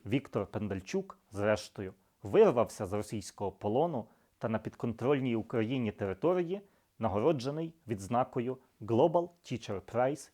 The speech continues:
Ukraine. Учитель англійської мови, директор Маріупольської гімназії номер два Олександр Тимощенко в умовах російської облоги облаштував в гімназії притулок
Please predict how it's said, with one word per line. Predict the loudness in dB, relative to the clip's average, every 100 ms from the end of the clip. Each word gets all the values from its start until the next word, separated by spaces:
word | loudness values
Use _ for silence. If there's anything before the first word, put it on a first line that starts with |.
| -12
Ukraine. | -6 -2 -2 -4 -12 _ _ _ _ _ _ _ _ _ _ _ _ _ -8
Учитель | -4 0 2 2 4
англійської | 2 2 -2 -4 -2 0 2
мови, | 4 4 4 -2 _ -10
директор | 0 4 4 4 2 -2 2
Маріупольської | 2 2 0 0 -2 -2 -4 -2 -2
гімназії | 0 0 2 2 0 -2
номер | -2 0 0
два | 4 4 4 2 _ _ _ _ 2
Олександр | 2 2 2 2 2 0
Тимощенко | 0 2 0 -2 -8 -8 -12 -16 _ _ -6
в | 0
умовах | 2 4 6 4 2
російської | -2 -2 -4 -4 0 2
облоги | 2 2 4 4 2 -6 _ -2
облаштував | 0 0 -2 -2 4 4 4
в |
гімназії | 0 0 0 0 0 -2 -4
притулок | -2 -4 0 0 0 -4